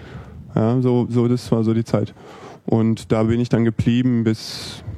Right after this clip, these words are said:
bis die, ähm, Karriereleiter durchlaufen war und, und seitdem bin ich jetzt seit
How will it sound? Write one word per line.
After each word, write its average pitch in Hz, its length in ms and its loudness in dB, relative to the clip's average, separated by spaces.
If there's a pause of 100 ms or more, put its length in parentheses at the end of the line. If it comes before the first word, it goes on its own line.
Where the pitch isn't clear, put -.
(120)
bis - 180 -2
die, 107 360 2
ähm, 104 380 2 (480)
Karriereleiter 110 640 2
durchlaufen 110 520 0
war 110 180 0
und, 107 320 -2 (540)
und 110 240 0
seitdem 110 260 4
bin 110 160 4
ich 110 280 0
jetzt 104 160 0
seit - 540 -4